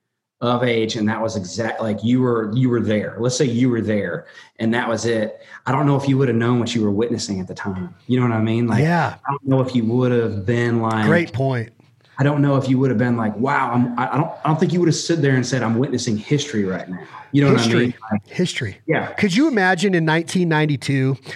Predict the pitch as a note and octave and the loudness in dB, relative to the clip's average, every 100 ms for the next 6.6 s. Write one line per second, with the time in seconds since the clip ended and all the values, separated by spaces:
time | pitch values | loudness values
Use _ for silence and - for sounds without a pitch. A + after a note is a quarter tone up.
0 | - - - D3+ D3 C#3 E3 F#3 E3+ B2 | -16 -10 0 2 4 4 4 2 2 -2
1 | - B2+ A#2 G#2 G#2+ D3 F#3+ G3 F#3 G#3+ | 0 0 0 0 -2 0 0 0 0 2
2 | D#4 F3 E3 D#3+ C3+ C#3 C#3 C3+ C#3 C3+ | 4 2 2 2 2 2 2 2 2 2
3 | C3+ C3 A2+ B2 B2 A#2+ - - C#3+ C3+ | 2 2 0 0 0 0 -4 -2 0 0
4 | A#2 D#3 C#3 C3 C3 - C3+ B2+ C3+ B2+ | 2 2 2 2 0 0 0 2 0 0
5 | A#2+ A#2+ B2 B2 B2 A#2 - C3 A#2+ A#2+ | 0 2 2 2 0 -2 -2 -2 2 0
6 | A#2+ B2+ C3 B2+ B2 A#2 | 0 -2 0 0 0 -4